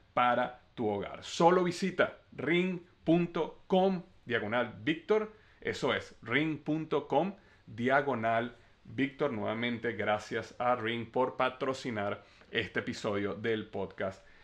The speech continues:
Liderazgo Hoy. Entonces, hoy estamos hablando sobre el tema, seis consejos prácticos para desarrollar hábitos de éxito. Bueno, vamos a empezar de una vez porque son seis y quiero ir al punto.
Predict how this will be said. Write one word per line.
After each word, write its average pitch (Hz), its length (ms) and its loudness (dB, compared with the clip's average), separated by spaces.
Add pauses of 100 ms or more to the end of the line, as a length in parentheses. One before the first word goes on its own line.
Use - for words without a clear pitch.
(120)
Liderazgo 90 600 -4
Hoy. 58 120 -8
Entonces, 170 400 0 (320)
hoy 202 420 8
estamos 185 480 4
hablando 185 500 4
sobre 175 480 2
el 151 200 -2
tema, 180 360 2
seis 165 520 -4
consejos 175 640 0 (120)
prácticos 175 680 2
para 156 360 4
desarrollar 135 720 2 (320)
hábitos 143 760 4 (180)
de 127 460 0 (100)
éxito. - 840 0 (320)
Bueno, 147 260 4 (220)
vamos 175 200 6
a 190 40 4
empezar 147 420 4
de 151 60 4
una 147 180 4
vez 143 180 4
porque 113 260 -8
son 147 260 -2
seis 175 400 2
y 104 80 -10
quiero 143 300 2
ir 143 120 2
al 131 200 -2
punto. 156 640 0